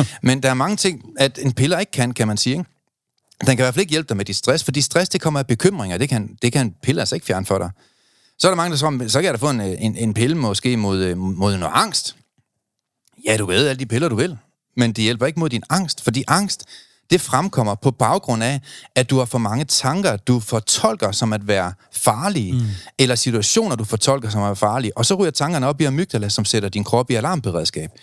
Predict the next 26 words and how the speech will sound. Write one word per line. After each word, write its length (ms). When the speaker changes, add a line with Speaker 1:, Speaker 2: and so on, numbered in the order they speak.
Speaker 2:
Det 100
kan 80
en 60
pille 200
altså 140
ikke 120
ændre 160
på. 120
Det 60
er 60
en 60
livsstilsændring. 760
Du 60
skal 160
lære 140
at 60
forstå, 440
at 140
der 120
er 240
nogle 140
ting, 360
du 100
kan 160
gøre 160
anderledes. 600